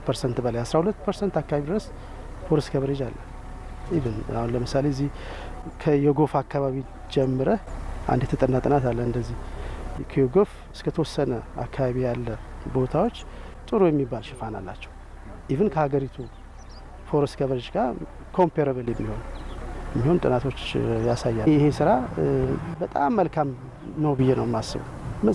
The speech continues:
መደገፍ ያለበት መሰራት ያለበት ነገር ነው እና ግንዛቤ በደንብ ተፈጥሯል።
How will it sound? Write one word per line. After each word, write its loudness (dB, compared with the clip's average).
መደገፍ 4
ያለበት 2
መሰራት 4
ያለበት 2
ነገር 4
ነው 0
እና 0
ግንዛቤ 4
በደንብ 0
ተፈጥሯል። 2